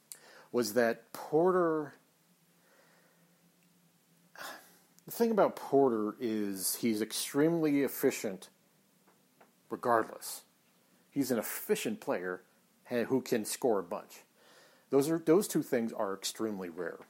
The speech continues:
A lot of scorers, quote unquote, are not efficient. They're volume shooters. Um, think Jamal Crawford.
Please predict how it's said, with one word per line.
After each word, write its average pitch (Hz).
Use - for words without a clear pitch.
A -
lot 143
of 170
scorers, 139
quote 113
unquote, 117
are 131
not 110
efficient. -
They're 107
volume 113
shooters. 95
Um, 104
think 143
Jamal 110
Crawford. -